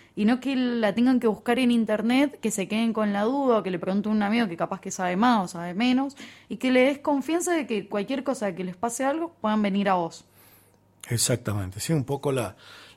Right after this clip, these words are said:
Speaker 2: la idea de la esi, que significa Educación Sexual Integral, se da en el marco de una ley nacional que justamente ahora, la semana que viene, cumple dieciséis años en nuestro país. Y mi querida amiga Luciana Papini nos va a acompañar con intervenciones en algunas de las escuelas en la,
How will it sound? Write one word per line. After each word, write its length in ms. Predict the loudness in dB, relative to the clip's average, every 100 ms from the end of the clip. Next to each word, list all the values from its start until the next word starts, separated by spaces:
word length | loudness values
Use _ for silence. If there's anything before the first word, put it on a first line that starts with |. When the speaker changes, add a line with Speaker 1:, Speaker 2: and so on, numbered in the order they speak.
| -2
Speaker 2:
la 120 | 2
idea 160 | 6 8
de 40 |
la 180 | 8 8
esi, 260 | 6 4
que 80 | 0
significa 420 | 0 -2 -2 -2
Educación 500 | 0 0 -2 -2 -2
Sexual 400 | -2 -4 -2 -2
Integral, 640 | -2 -2 -2 0 2 0 -2 _ _ _ _ _ _ _ -6
se 180 | 2
da 100 | 4
en 80 | 6
el 120 | 6
marco 340 | 6 4 4 0
de 60 |
una 180 | 0 0
ley 300 | 6 6 6
nacional 580 | 4 0 0 2 2 0
que 120 | -4
justamente 560 | -6 -4 -2 -2 -2 0
ahora, 400 | 0 2 0 -4 -16 -20 -20 -2
la 140 | 0
semana 360 | 2 4 4 4
que 80 | 4
viene, 160 | 2
cumple 300 | 2 0 2
dieciséis 560 | 2 2 -2 2 4 6
años 520 | 4 2 -2 -4 -12 -12
en 160 | -6
nuestro 240 | -6 -6 -6
país. 560 | -2 0 0 -2 -12 -16 -20 -20 _ -4
Y 80 | 0
mi 140 | 0
querida 340 | 2 4 4
amiga 240 | 4 4 0
Luciana 320 | 0 -2 0
Papini 340 | -2 0 0
nos 160 | 0 0
va 40 | -2
a 40 |
acompañar 760 | 0 -2 0 0 2 2 0 -2
con 160 | -2
intervenciones 760 | -2 -4 -4 -4 -4 -2 -2 -2
en 140 | -4
algunas 300 | -6 -4 -4
de 60 | -4
las 120 | -6
escuelas 380 | -4 -4 -2 -4
en 80 |
la, 260 | -6 -10 -14